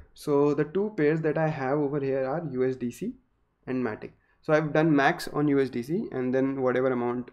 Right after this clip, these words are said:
of, for Matic I need to do, I can just go ahead and do that. First, I need to approve this U S D C, uh, for QuickSwap so that they can, uh, take that E R C twenty token from me.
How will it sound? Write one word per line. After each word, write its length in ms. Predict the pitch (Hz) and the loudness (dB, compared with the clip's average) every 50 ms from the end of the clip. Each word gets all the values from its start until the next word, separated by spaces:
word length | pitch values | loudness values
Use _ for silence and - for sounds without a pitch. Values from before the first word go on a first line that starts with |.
| - - | -16 -12
of, 200 | - - - - | -14 -12 -8 -6
for 120 | 135 127 | -4 -2
Matic 360 | 123 123 120 117 - 147 139 - | -2 -4 -4 -4 -6 -8 -8 -6
I 100 | 123 127 | -4 -2
need 180 | 123 123 120 120 | -2 -2 -4 -4
to 80 | 123 | -4
do, 260 | 123 143 208 233 - | -6 -6 -6 -6 -6
I 220 | - 113 110 117 113 | -8 -6 -6 -8 -10
can 200 | - - 110 110 | -10 -10 -8 -8
just 200 | 113 117 113 110 | -8 -8 -8 -8
go 140 | 110 113 113 | -8 -6 -6
ahead 120 | 113 110 | -6 -6
and 120 | 110 113 107 | -6 -8 -8
do 100 | 110 104 | -8 -8
that. 260 | 117 139 156 160 - _ _ _ _ - - - - - | -8 -8 -8 -10 -14 _ _ _ _ -20 -20 -20 -20 -10
First, 300 | - - 190 226 285 - | -2 0 2 2 2 2
I 80 | 262 233 | 0 0
need 160 | 233 220 226 | 0 0 -2
to 80 | 226 - - - | -4 -4 0 0
approve 480 | 143 - - - 156 175 202 208 180 | 0 0 0 -2 0 2 2 2 2
this 220 | 165 180 160 165 151 | 0 -2 -2 0 0
U 120 | 131 131 | 0 2
S 120 | 131 123 | 0 0
D 160 | 123 127 117 110 | -2 -6 -8 -6
C, 320 | - 123 120 117 113 - _ - | -6 -6 -6 -6 -8 -12 _ -12
uh, 300 | - 120 113 107 104 107 | -10 -10 -8 -8 -10 -10
for 180 | - - 127 120 | -10 -12 -12 -6
QuickSwap 500 | - 127 120 - - - 135 127 127 - | -6 -6 -6 -6 -6 -2 -2 -2 -2 -2
so 120 | - 123 | -8 -6
that 180 | 117 117 110 117 | -6 -6 -4 -4
they 100 | 120 117 | -6 -4
can, 300 | 117 123 120 123 120 - - - - | -4 -4 -4 -4 -6 -8 -14 -18 -14
uh, 260 | - 113 107 107 107 101 - | -12 -10 -10 -10 -10 -6 -4
take 200 | 123 123 117 117 | -4 -4 -4 -4
that 180 | 120 117 110 | -6 -6 -6
E 80 | 117 117 | -6 -6
R 100 | 113 107 | -6 -8
C 140 | - 120 117 | -10 -12 -12
twenty 800 | - 110 113 110 107 - - _ _ - 120 113 113 113 117 | -10 -10 -10 -10 -12 -14 -20 _ _ -10 -10 -8 -6 -8 -8
token 400 | 113 - 107 - - 117 110 110 | -6 -8 -8 -8 -8 -8 -8 -10
from 260 | - - 120 113 113 | -10 -10 -8 -6 -6
me. 160 | 110 110 139 | -6 -8 -10